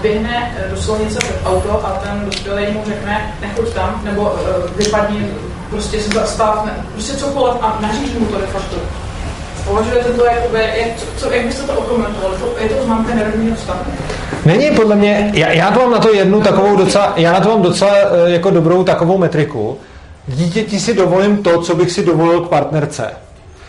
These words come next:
Speaker 2: Jinými slovy, tam, kde by bylo, jako třeba lhání dětem. Nemám moc rád lhání dětem, ono se dělá strašně často. A já si říkám, lhát dětem je OK tam, kde bych lhal partnerovi, což je vlastně nikde. A, eh, a, ale další věci prostě.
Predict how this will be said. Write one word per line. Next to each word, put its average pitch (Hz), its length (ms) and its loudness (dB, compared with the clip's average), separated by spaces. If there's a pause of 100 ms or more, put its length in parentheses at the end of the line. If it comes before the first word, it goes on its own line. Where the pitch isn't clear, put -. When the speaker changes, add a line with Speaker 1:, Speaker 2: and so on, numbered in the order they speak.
(160)
Speaker 2:
Jinými 202 340 4
slovy, 170 500 0 (400)
tam, 196 300 2
kde 170 220 2
by 185 200 4
bylo, 143 720 4 (300)
jako 156 240 2
třeba 175 200 2
lhání 202 320 4
dětem. 180 320 0
Nemám 208 160 2
moc 226 140 0
rád 220 140 4
lhání 202 240 4
dětem, 214 220 2
ono 156 120 0
se 180 100 2
dělá 180 180 4
strašně 180 320 0
často. 156 380 -2
A 135 60 -2
já 160 80 2
si 185 100 -6
říkám, 190 240 2
lhát 151 160 2
dětem 208 280 2
je 214 80 0
OK 170 220 2 (140)
tam, 160 220 2
kde 151 120 2
bych 175 160 4
lhal 156 220 4
partnerovi, 123 480 0
což - 260 -2
je 160 80 4
vlastně 127 360 -2
nikde. 95 260 -8 (760)
A, 151 420 4 (140)
eh, 156 380 4 (500)
a, 190 100 2 (380)
ale 247 320 4
další 220 320 2
věci 175 240 2
prostě. - 380 -6